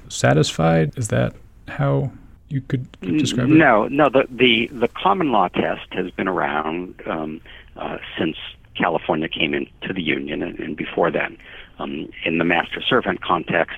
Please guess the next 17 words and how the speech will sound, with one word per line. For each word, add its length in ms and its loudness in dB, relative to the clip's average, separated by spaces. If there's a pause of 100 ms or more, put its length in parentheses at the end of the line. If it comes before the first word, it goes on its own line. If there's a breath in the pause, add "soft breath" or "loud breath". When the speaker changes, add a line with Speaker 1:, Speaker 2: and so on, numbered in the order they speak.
Speaker 2:
that 100 2
has 140 -2
always 400 0 (100)
been 320 2 (360 loud breath)
a 280 2
test 460 2
of 160 -4
employee 760 -4
status. 460 -4
It's 180 -6
basically 720 0 (420 loud breath)
agency 680 -2
principles. 520 -12 (200)
Speaker 1:
Mm-hmm. 520 -12
Speaker 2:
The 200 0
I 240 2
W 460 0